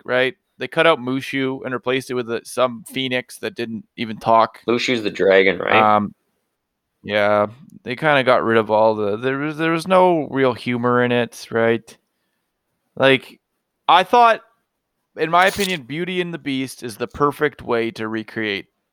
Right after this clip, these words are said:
Speaker 1: a Disney movie, where you keep the music. They added in a few other songs. It was
Speaker 2: Yeah.
Speaker 1: good.
Speaker 2: I, I'm still holding
Speaker 1: Yeah.
Speaker 2: on to my thing, uh, and this is just because this is a massive homer pick. Um,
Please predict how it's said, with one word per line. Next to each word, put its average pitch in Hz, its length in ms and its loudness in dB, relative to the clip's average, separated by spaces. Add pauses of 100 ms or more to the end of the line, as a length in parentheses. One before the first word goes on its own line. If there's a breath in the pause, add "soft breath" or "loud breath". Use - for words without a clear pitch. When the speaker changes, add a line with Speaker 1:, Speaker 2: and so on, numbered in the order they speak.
Speaker 1:
a 110 120 0
Disney 110 320 -8
movie, 90 240 -12
where 101 100 -6
you 113 80 2
keep 185 260 -4
the 180 120 4
music. 156 480 2 (300 loud breath)
They 123 100 4
added 156 260 2
in 151 140 4
a 139 40 4
few 139 240 2
other 135 200 6
songs. 120 680 0 (440)
It - 60 -14
was - 100 -10
Speaker 2:
Yeah. - 80 -18
Speaker 1:
good. - 200 -10 (600)
Speaker 2:
I, 101 440 4
I'm 101 260 0
still 107 340 2
holding 104 300 0
Speaker 1:
Yeah. 95 60 0
Speaker 2:
on 98 160 2
to - 100 -8
my 95 440 -2 (160)
thing, 107 220 -8
uh, 87 380 -6
and 92 180 -6
this 95 220 0
is 87 80 -10
just 92 240 -6
because 90 340 -2
this 101 160 -6
is - 60 -12
a 95 80 -2
massive 85 480 -2
homer 87 320 -4
pick. - 320 -4 (200)
Um, 82 380 -4